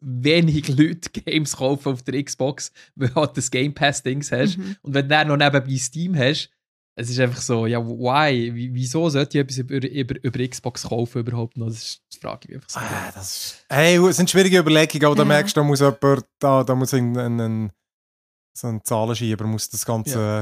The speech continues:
Speaker 1: Ja.
Speaker 3: anschauen. Das, ich, das, die Lösung, die Lösung liegt dort, in dem, in dem Schlüssel, wie sich das finanziert.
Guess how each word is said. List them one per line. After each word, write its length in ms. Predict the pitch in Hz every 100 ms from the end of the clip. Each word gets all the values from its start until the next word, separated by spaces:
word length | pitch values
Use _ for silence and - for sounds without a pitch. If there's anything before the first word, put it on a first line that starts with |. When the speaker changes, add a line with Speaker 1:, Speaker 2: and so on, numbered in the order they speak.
| 101
Speaker 1:
Ja. 80 | -
Speaker 3:
anschauen. 460 | 117 110 104 101
Das, 260 | 104 101 -
ich, 140 | -
das, 300 | - 127 - - _ _ -
die 60 | 160
Lösung, 240 | 170 156
die 160 | 147 - 156
Lösung 300 | 180 185 156
liegt 260 | 147 143 135 135 -
dort, 160 | 110 -
in 140 | 151
dem, 200 | 139 127
in 60 | 127
dem 160 | 127 123
Schlüssel, 400 | 139 131 123 110
wie 100 | 127
sich 160 | 120 127
das 180 | 131 -
finanziert. 840 | 139 131 123 139 147 151 -